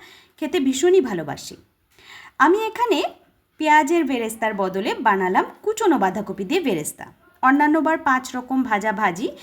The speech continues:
কিন্তু এবছর যেহেতু বিরিয়ানি বানাচ্ছি, তাই বিরিয়ানির সাথে পাঁচ রকম ভাজাটা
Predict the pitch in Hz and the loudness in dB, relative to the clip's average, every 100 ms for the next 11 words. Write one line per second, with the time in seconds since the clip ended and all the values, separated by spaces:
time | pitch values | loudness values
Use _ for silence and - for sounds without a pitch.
0 | - - - 359 392 - 269 294 381 381 | -20 -8 0 0 0 -2 -2 2 0 -2
1 | 403 403 427 - - 240 233 226 180 202 | 0 2 0 -4 -10 -8 -8 -6 -6 -2
2 | 294 330 359 359 370 359 381 403 - 247 | 2 2 4 4 2 0 -6 -6 -8 -10
3 | 185 190 208 262 277 - 339 370 381 - | -8 -6 -4 -4 -4 -6 -4 0 -2 -4
4 | - - - - 370 359 392 277 247 254 | -10 -2 -2 -2 -4 0 2 2 0 -2